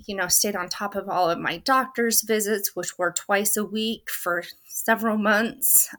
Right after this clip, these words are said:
made sure I was taking my medication on time, all of it. And all of that added up to a healing time that was relatively quick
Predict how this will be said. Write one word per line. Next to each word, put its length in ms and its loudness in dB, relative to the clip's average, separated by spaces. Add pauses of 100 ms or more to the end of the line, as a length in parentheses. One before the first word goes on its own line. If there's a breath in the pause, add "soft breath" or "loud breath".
(100)
made 240 -8
sure 140 -4
I 60 -2
was 100 -4
taking 320 -4
my 100 -2
medication 720 0
on 160 0
time, 380 -6 (520 loud breath)
all 200 4
of 120 2
it. 200 0
And 200 -8
all 220 4
of 80 0
that 240 4
added 260 2
up 220 0
to 480 0 (320)
a 60 0
healing 480 2
time 580 2
that 240 2
was 320 0 (480)
relatively 960 2
quick 680 2